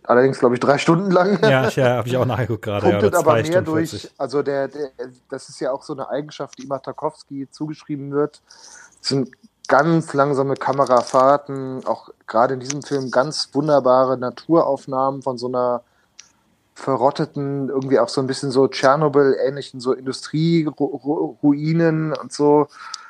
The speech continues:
Speaker 1: die auch so ein bisschen so wie, wie, wie so ein Kommentar auf dieses eingerostete kommunistische, äh, System so, äh, äh, wirken.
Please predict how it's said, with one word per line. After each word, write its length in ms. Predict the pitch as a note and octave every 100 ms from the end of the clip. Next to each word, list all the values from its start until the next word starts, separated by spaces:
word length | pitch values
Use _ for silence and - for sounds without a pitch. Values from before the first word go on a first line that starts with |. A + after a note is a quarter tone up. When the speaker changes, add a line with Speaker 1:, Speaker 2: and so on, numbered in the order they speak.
| _ -
Speaker 1:
die 100 | B2
auch 80 | B2
so 100 | C3+
ein 60 |
bisschen 240 | B2+ C3+ B2+
so 400 | B2 B2 A#2+ G#2+
wie, 100 | C3 B2+ A#2+
wie, 140 | C3 B2
wie 320 | A2+ C3+ B2+
so 100 | C3+
ein 80 | A#2+
Kommentar 600 | C3 B2+ A2+ C3 C3 C3+
auf 140 | C3+
dieses 520 | C3+ B2 A#2 - B2 -
eingerostete 1500 | - C3 C#3+ C3+ B2+ B2+ A#2 G#2+ C3 C3 - - B2+ B2 B2 _ - - - _ -
kommunistische, 1400 | - C3 C#3+ D#3 - D3 - D3 C#3+ C3+ A2 A#2+ B2 B2
äh, 40 |
System 640 | A#2 A#2+ - D3+ E3 D#3+
so, 260 | C#3 C#3 C3+ C3+ A2+ G#2+ - A#2
äh, 200 | C3 C3
äh, 100 | B2+ _ G2 _ - G2 G#2+ - D2 C#3+
wirken. 600 | B2+ D3+ E3 D#3+ D#3